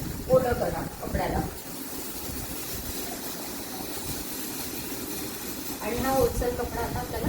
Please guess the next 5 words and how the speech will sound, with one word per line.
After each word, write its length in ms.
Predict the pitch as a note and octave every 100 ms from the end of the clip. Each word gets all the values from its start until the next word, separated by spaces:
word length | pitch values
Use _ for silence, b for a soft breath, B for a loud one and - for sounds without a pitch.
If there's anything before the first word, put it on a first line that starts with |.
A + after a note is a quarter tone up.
| -
पिठावर 340 | - - G3
टाकायचा, 520 | F#3+ - - F#3+ - - - - - - - - - - - - - - - - - - - A#3
जेणेकरून 460 | A#3 - B3 -
आपलं 220 | A#3+ B3
पीठ 200 | B3 E4